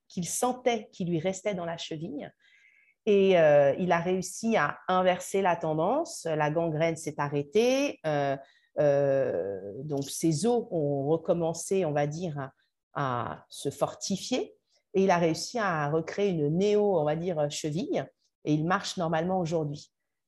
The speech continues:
Et donc ça, ça prouve bien,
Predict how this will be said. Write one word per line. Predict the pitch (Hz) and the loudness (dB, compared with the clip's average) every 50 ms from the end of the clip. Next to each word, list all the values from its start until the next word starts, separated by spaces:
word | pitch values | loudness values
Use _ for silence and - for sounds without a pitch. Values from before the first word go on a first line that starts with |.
| _ | _
Et | - 170 175 | 0 0 2
donc | 185 180 175 - | 2 0 -2 -2
ça, | - - - 262 262 247 208 170 - - _ _ _ _ _ _ _ _ _ _ _ _ _ _ _ _ _ _ - | -4 -4 -2 0 0 0 -2 -2 -6 -12 _ _ _ _ _ _ _ _ _ _ _ _ _ _ _ _ _ _ -16
ça | - - - 170 | -10 -4 -2 -2
prouve | 160 - - - 247 226 196 175 | -4 -4 -6 -4 -2 0 0 2
bien, | 165 170 208 285 294 247 | 2 2 2 2 2 0